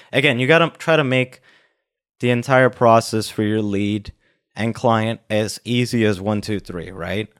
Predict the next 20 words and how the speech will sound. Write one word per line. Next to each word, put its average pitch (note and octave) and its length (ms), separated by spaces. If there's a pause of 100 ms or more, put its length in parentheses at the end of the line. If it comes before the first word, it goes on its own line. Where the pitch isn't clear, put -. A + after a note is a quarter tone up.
(200)
That's C3+ 240
it. - 180
That's A#2+ 180
all C3 120
you B2 80
have A#2 220
to G2+ 80
do G#2 140
at G2 120
the G2 80
end F#2 140
of F#2 60
the F2+ 60
day. G2 180
Make, D3 280
make D3 280
their F3+ 140
life C#3 260
so C3 280
easy B2+ 520